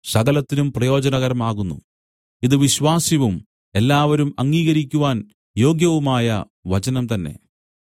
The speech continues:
അതിനുവേണ്ടി തന്നെ സകല മനുഷ്യരുടെയും, പ്രത്യേകാൽ വിശ്വാസികളുടെയും രക്ഷിതാവായ ജീവനുള്ള ദൈവത്തിൽ പ്രത്യാശ വെച്ച് നാം അധ്വാനിച്ചും പോരാടിയും വരുന്നു.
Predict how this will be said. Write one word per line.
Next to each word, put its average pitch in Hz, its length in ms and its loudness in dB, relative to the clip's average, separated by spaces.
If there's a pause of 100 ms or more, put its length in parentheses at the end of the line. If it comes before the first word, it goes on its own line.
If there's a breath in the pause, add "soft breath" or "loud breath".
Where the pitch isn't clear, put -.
(140)
അതിനുവേണ്ടി 160 580 2 (100)
തന്നെ 98 280 0 (280)
സകല 165 420 2
മനുഷ്യരുടെയും, 156 880 0 (340)
പ്രത്യേകാൽ 147 580 2
വിശ്വാസികളുടെയും 135 1160 0 (420)
രക്ഷിതാവായ 143 800 0 (180)
ജീവനുള്ള 156 600 2
ദൈവത്തിൽ 156 500 0
പ്രത്യാശ 160 520 -2
വെച്ച് 120 380 -2 (560)
നാം 135 260 2
അധ്വാനിച്ചും 143 840 -2
പോരാടിയും 139 580 0
വരുന്നു. 101 380 -4